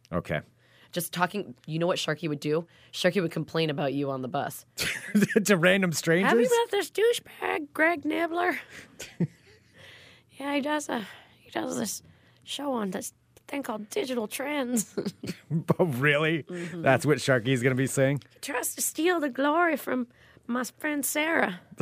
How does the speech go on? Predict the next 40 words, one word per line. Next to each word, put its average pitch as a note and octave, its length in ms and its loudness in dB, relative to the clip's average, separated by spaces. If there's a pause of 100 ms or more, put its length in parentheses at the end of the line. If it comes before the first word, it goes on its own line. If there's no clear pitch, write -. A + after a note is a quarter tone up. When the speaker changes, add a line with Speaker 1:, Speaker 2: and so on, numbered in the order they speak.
(460)
Speaker 2:
on B3+ 100 0
Speaker 1:
<laughs> - 0 -
Speaker 2:
Fun D4 280 2
Employment D4 340 0
Radio." B3 600 -2 (520)
Speaker 1:
It's - 560 -2
being, G3 300 8
uh, E3+ 240 0
noted E3 280 4
in D#3 80 0
the C#3+ 60 -2
chat, C#3+ 240 2
Keelan D3 280 2
just B2+ 160 -4
said B2+ 160 2
the A2+ 60 -2
Sharky C#3+ 380 2
show C3 200 2
would A#2 140 0
turn B2 240 2
zero A#2 340 2
heads A2 240 0
in G#2 100 -2
Portland F#2+ 400 -4 (560)
if - 180 -8
P A#2+ 140 0
D G#2+ 80 4
X, - 280 -2
<laughs> - 60 -12 (160)
if - 180 2
that A#2 220 0
P A2 100 -2
D G2 60 2
X F#2 140 -4
alerts F#2+ 260 -2
is E2 100 -6
any F#2 160 0
indication. E2+ 480 -4
Speaker 2:
Oh, F#3 120 4
yeah. C#3 180 -2